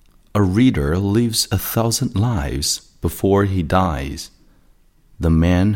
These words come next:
who never reads lives only one. 来看今天学习的这个句子。真正的友谊最美之处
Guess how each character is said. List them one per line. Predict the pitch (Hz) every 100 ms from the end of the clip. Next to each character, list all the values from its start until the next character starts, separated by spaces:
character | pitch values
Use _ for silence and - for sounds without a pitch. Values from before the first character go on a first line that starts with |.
| 85
who | 101
never | 87 90 107 117
reads | 95 98 76 67 65 - - _ -
lives | 82 85 78 -
only | 92 95 98
one. | 82 67 65 - - _ _ _ _ _ _ - - _ _ _ _ _ _ _ _ _ _ _ _ - _ _ _ _ _
来 | 82
看 | 82 101 87
今 | 123 123
天 | 120 117 117 -
学 | - -
习 | -
的 | 76
这 | 76 73
个 |
句 | 71 78
子。 | 65 - - _ _ _ _ _ _ _ _ _ _ _ _ _ _ _
真 | - 143
正 | 131 117
的 | 85
友 | 73 67
谊 | 67 71 69 - -
最 | 147
美 | 104 67
之 | 65 101
处 | 104 - 110